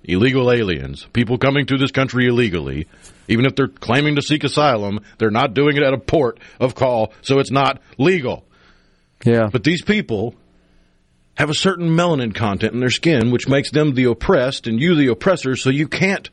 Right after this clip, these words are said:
Speaker 1: point out hard truths like the fact that they're not all seeking asylum, they're not all women and children,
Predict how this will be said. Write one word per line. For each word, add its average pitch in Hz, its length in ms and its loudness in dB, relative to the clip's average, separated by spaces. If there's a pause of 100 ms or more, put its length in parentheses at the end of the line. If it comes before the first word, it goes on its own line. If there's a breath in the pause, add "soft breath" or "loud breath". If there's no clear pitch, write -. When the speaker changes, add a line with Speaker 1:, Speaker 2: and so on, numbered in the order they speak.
(300 soft breath)
Speaker 1:
point 190 280 2
out 170 240 0 (320)
hard 170 360 2
truths 151 520 0
like 135 160 0
the 135 80 -4
fact 151 240 0
that - 180 -4
they're 170 160 2
not 175 420 -2
all 175 220 2
seeking 147 400 -4
asylum, 127 640 0 (240 loud breath)
they're 147 160 0
not 180 440 -2
all 156 360 2
women 170 240 0
and 131 160 -2
children, 113 500 0